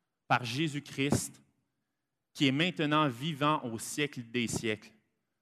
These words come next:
Elle est certaine, elle est aussi certaine que Christ est ressuscité d'entre les morts et qu'il est maintenant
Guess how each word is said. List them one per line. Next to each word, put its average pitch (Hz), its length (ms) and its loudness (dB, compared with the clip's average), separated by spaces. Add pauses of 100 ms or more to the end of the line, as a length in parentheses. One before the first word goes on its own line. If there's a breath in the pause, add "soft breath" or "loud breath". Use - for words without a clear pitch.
(320)
Elle 131 160 6
est 147 60 8
certaine, 170 760 -2
elle 127 120 0
est 123 180 -6
aussi 196 340 -8
certaine 156 640 -4 (300 soft breath)
que 139 80 -2
Christ - 720 -6 (400)
est 117 100 -2 (160)
ressuscité - 640 -4
d'entre 123 300 -2
les 110 120 -2
morts 107 400 0 (400)
et 117 80 -2
qu'il 120 200 2
est 123 60 4
maintenant 139 460 0